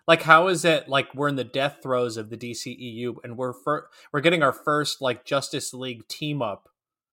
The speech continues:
like, just, like, almost like a casual, you know what I'm saying? Like, sure, we had the Justice League movies, but, like, this is like, oh, this is like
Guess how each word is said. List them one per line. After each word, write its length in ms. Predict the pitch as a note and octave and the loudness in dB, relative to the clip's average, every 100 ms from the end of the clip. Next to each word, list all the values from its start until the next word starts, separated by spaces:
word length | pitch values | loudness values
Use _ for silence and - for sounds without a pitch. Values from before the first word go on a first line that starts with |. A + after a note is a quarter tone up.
| _ _ - | _ _ -8
like, 400 | B2+ C3 A#2+ - | 0 0 0 -10
just, 320 | C3 C#3 - | -6 -4 -4
like, 220 | D#3 C3+ - _ | -4 -4 -4 _
almost 520 | D#3+ E3 D3+ D3 - | -2 0 0 -2 -8
like 240 | C#3+ D3 D3 | -8 -8 -8
a 100 | A#2+ | -12
casual, 720 | - C#3 B2 B2+ B2+ B2+ B2+ | -8 -4 -2 -4 -6 -6 -6
you 80 | F3+ | 0
know 80 | C4+ | 2
what 80 | A#3+ | 2
I'm 60 | |
saying? 220 | D#3+ F#3 | 2 0
Like, 220 | D3+ D3 - - - | 0 -4 -6 -20 -16
sure, 340 | - E3+ C#3+ | -4 0 2
we 140 | C#3+ C3 | 2 2
had 160 | C3 | 0
the 80 | A#2+ | 0
Justice 400 | A#2 B2+ - - | 0 0 0 -4
League 160 | B2+ B2 | -4 -2
movies, 460 | B2+ A2+ G#2 - - - - | -2 -2 -6 -10 -16 -20 -4
but, 100 | D#3 | 2
like, 260 | D3 D3+ B2+ | 6 6 4
this 220 | C#3 E3+ | -2 0
is 220 | F3 D3 | -2 -2
like, 260 | C#3+ B2+ - - | 0 -2 -4 -2
oh, 460 | F#3 E3+ B2+ G2+ G#2+ | 2 2 0 -4 -6
this 240 | F3 E3+ | -4 -4
is 220 | D#3 - | -4 -4
like 320 | C#3 C3 B2 | -4 -4 -6